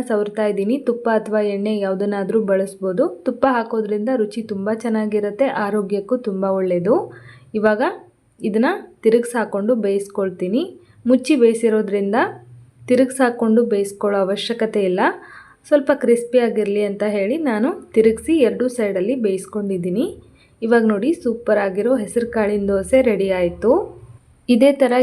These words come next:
ಎಲ್ಲ ದೋಸೆಗಳನ್ನು ನಾನು ರೆಡಿ ಮಾಡ್ಕೊಂಡು ತಗೊಳ್ತೀನಿ. ಸಾಫ್ಟಾಗೂ ಮಾಡ್ಕೋಬೋದು, ಕ್ರಿಸ್ಪಿಯಾಗೂ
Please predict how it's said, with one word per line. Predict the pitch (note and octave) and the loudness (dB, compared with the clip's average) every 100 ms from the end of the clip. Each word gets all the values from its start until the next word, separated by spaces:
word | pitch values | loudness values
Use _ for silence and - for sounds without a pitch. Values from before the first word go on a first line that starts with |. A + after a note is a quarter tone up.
| A#3+ | 4
ಎಲ್ಲ | G#3 G#3+ A#3+ | 4 4 4
ದೋಸೆಗಳನ್ನು | A3+ A3 A3+ G#3+ G#3+ G#3+ B3+ A#3+ | 0 0 0 0 0 2 2 2
ನಾನು | G#3 A3+ B3+ | 2 2 2
ರೆಡಿ | G3+ G#3 G#3 | 2 2 0
ಮಾಡ್ಕೊಂಡು | F#3+ F3+ G#3 G#3 | -4 -4 -4 0
ತಗೊಳ್ತೀನಿ. | F#3+ G3 G3 F#3+ F#3+ D#4+ D4+ | 0 0 0 -2 0 -2 0
ಸಾಫ್ಟಾಗೂ | A#3+ A#3 A#3 A#3+ A3 B3+ | 2 2 2 0 2 2
ಮಾಡ್ಕೋಬೋದು, | A3+ G#3+ - A3 A3 G#3+ E4 G#4+ - - _ - | 2 0 -2 0 2 4 2 2 -6 -20 _ 0
ಕ್ರಿಸ್ಪಿಯಾಗೂ | B3+ B3 - B3 A3 G3 A3+ | 2 2 0 2 4 4 2